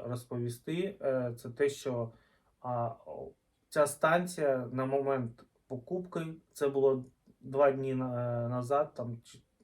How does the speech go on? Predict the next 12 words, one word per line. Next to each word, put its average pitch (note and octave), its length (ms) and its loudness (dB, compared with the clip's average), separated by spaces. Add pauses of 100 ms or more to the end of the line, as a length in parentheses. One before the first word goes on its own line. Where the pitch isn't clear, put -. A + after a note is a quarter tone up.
(500)
не D3+ 140 -4
більше, D#3 340 -4
там, A#2+ 240 -2
два-п'ять D3+ 460 6
днів C#3 200 0
назад. A#2+ 300 -2 (2000)
А, B2 360 2
ста-, D#3 360 -2
я C#3 200 4
станцію C#3+ 560 4
купував C3+ 680 6
за, A#2+ 840 2